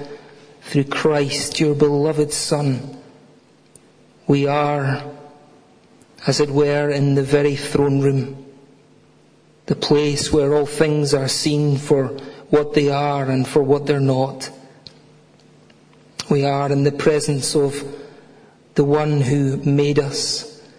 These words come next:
the one who sustains us, who allows us to even breathe. Oh, Father, we see our great need.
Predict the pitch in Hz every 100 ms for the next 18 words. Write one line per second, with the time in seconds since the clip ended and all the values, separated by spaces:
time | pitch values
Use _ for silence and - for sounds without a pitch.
0 | - _ 143 139 147 139 139 143 - -
1 | - 151 147 147 139 143 131 - - -
2 | 143 139 139 139 - - - - _ _
3 | _ _ _ 151 143 147 151 147 139 -
4 | - 151 151 143 139 120 - - - 143
5 | 139 147 147 139 143 - - - - _
6 | _ _ _ _ _ _ _ _ _ _
7 | _ _ - - 147 - 151 147 147 139
8 | 135 135 135 135 - - - - - -
9 | 170 156 151 139 139 120 - - - 156
10 | 147 156 156 156 147 147 143 - -